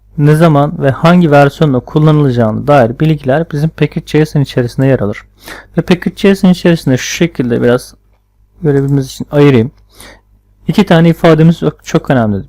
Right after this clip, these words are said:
Bir tanesi dependencies, diğeri ise dev depends-, dev dependencies. Dependency-, dependencies,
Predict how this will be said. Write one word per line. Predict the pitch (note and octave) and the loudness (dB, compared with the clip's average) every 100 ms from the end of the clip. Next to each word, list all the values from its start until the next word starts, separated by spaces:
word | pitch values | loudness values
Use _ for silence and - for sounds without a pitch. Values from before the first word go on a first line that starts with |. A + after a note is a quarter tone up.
| - | -2
Bir | D#3+ | 0
tanesi | - A#2+ G#2 - | 2 0 -2 -8
dependencies, | - - E3+ E3 E3 - D#3+ - _ - | -18 -2 2 2 0 -2 -6 -6 _ -2
diğeri | F3 D3+ | 0 2
ise | B2 - D3+ - C3 | 0 -4 -10 -8 2
dev | C#3+ D3 | 2 2
depends-, | B2+ - G#2+ G#2 - _ D#3+ C3 C#3+ _ - | -2 -2 -2 -2 -10 _ -14 -12 -12 _ -2
dev | D#3 D3 | 2 2
dependencies. | B2+ B2+ A2+ A2 - E3 G3+ - _ - - - - - _ _ C3+ | 0 0 0 -2 -6 -10 -10 -14 _ -20 -20 -20 -20 -20 _ _ -6
Dependency-, | - F3+ F#3 F#3+ - - | 2 2 2 -2 -10 -10
dependencies, | - F3+ F#3 E3+ - F3+ A3+ - | 0 4 6 4 2 -2 -2 -10